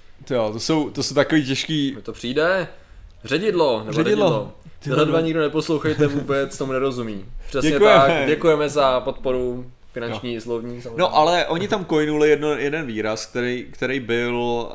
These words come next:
Speaker 1: eh, který byl
Speaker 2: Přemýšlím.
Speaker 1: cannibal troll.
Speaker 2: OK.
Speaker 1: Cannibal troll, což spočívalo v tom,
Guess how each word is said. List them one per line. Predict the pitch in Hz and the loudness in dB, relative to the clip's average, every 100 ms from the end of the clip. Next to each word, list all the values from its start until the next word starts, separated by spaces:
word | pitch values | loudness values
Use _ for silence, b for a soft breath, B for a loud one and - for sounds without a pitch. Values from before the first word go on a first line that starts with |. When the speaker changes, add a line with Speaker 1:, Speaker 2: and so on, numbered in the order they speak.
| 78 78 | -10 -10
Speaker 1:
eh, | |
který | - 120 120 | -8 -6 -4
byl | 120 120 120 117 117 117 117 - | -4 -2 -2 -2 -2 -4 -8 -16
Speaker 2:
Přemýšlím. | - 104 - | -20 -12 -2
Speaker 1:
cannibal | 123 131 113 | -2 0 -2
troll. | 98 104 80 - - - | -2 -10 -12 -14 -20 -12
Speaker 2:
OK. | 120 110 95 131 - | -8 -6 -6 -10 -6
Speaker 1:
Cannibal | 120 120 117 | -4 -2 -4
troll, | 101 98 90 | -2 -4 -4
což | 143 147 - - | -2 -4 -4 -10
spočívalo | - 151 - 190 180 147 | -6 -6 -4 0 0 0
v | |
tom, | 117 101 113 | -2 -4 -6